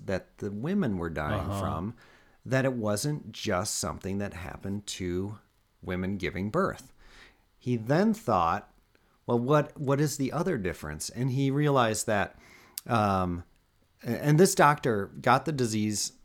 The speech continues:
Speaker 1: the disease, I'm putting that in quotes because I don't know what,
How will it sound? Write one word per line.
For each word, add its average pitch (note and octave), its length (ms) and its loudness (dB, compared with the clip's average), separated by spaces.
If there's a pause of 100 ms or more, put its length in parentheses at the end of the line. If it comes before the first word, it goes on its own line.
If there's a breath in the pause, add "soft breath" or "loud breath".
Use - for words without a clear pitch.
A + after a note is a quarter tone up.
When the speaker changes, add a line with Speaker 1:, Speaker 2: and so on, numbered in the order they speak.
(480)
Speaker 1:
the F#2+ 120 -4
disease, F2 640 -2
I'm F#2 120 -8
putting F#2 240 0
that F2+ 140 -2
in - 40 -16
quotes - 360 -10
because E2 540 -8
I G#2 100 -6
don't F#2 140 -4
know E2+ 80 -8
what, - 160 -10